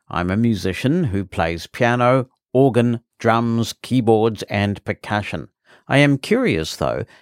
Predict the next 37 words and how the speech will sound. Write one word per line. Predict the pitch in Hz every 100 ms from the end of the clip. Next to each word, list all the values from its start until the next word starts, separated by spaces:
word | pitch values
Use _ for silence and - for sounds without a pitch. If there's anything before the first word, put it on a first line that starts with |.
| -
how | 123
a | 123
D | 101 165
J | 175 131 92
setup | 92 110 95 80 60 - -
would | 127 -
fit | - 117 - -
into | 107 104
my | 101 95
workflow. | 90 110 113 - 87 67 62 _ _ _ _ _
I | -
do | 107 185
know | 202 185
a | 180
few | - 196 151
blind | 123 92 80 -
friends | 98 67 69 -
who | 82
D | 78 82
J, | 87 71 67 -
and | 101 113
it | -
seems | - 160 147 135 -
really | 107 131 147 101 131
fun. | - 139 226 269 135 90 _ _ -
It's | 120
very | 104 147 226
tactile, | 220 - 143 139 - 87 58 -
which | 85 95 107
is | 92
nice. | 82 62 57 - - _ _ _ _ -
There | 156 202
is | 226
a |
developer | 226 175 139 120 95
called | 98 - 131 131 127 -
Algorithm | 135 156 147 135 123 104 78 69